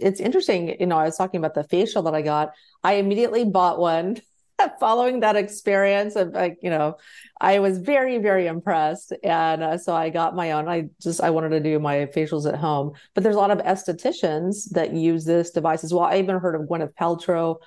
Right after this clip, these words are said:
I remember her talking about a device where she's toning her muscles. And I was like, "That was an Echoscope that she was talking about."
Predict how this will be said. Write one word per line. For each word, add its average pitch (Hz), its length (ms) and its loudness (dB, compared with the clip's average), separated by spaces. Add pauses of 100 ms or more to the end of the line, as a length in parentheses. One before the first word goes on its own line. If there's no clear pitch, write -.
(120)
I - 60 -2
remember 208 240 2
her 185 160 2
talking 208 480 -2
about 165 420 2
a 160 60 -4
device 156 580 0
where 156 160 -2
she's 156 220 -4
toning 160 380 -4
her 147 100 0
muscles. 156 500 0 (320)
And 202 60 0
I 202 40 4
was 202 100 0
like, 190 200 -2
"That 160 220 2
was 196 160 0
an 226 160 -2
Echoscope 208 760 -2
that 185 180 0
she 196 120 0
was 190 160 2
talking 214 380 -2
about." 143 380 0